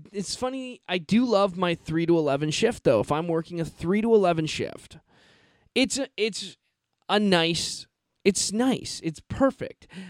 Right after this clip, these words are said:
I mean, unless you love your job, um,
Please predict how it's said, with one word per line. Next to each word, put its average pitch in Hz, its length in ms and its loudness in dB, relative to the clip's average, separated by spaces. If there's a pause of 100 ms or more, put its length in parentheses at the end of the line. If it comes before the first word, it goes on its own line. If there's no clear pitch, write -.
(140)
I 185 120 -4
mean, 208 380 -4 (120)
unless 247 420 0
you 370 140 2
love 208 320 4
your 202 160 -2
job, 160 680 -4 (440)
um, 139 640 2